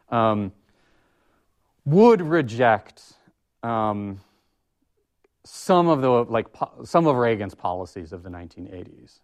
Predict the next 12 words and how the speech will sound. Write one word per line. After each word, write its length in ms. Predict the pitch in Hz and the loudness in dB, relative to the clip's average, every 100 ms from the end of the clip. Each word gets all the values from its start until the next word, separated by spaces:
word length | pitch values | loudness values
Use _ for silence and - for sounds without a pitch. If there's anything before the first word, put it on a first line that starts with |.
| _ | _
Um, 500 | - 95 92 92 90 - _ _ _ _ - 139 | -10 -6 -6 -6 -10 -14 _ _ _ _ -12 -10
I'm, 240 | 123 123 135 _ | -6 -6 -8 _
I'm 100 | 131 | -16
struggling 420 | - 180 165 165 | -6 -4 -2 -4
to 100 | 143 | -4
think 200 | 131 135 | -6 -6
of 100 | 120 | -8
specific 580 | - - - 123 - 110 | -10 -12 -8 -8 -8 -8
examples. 800 | 104 95 101 101 92 90 82 - _ _ _ _ _ _ | -8 -8 -8 -8 -8 -10 -12 -18 _ _ _ _ _ _
Um, 480 | 117 110 107 104 98 _ _ | -2 0 0 -2 -6 _ _
they 140 | - 160 | 2 4
would, 160 | 160 | 4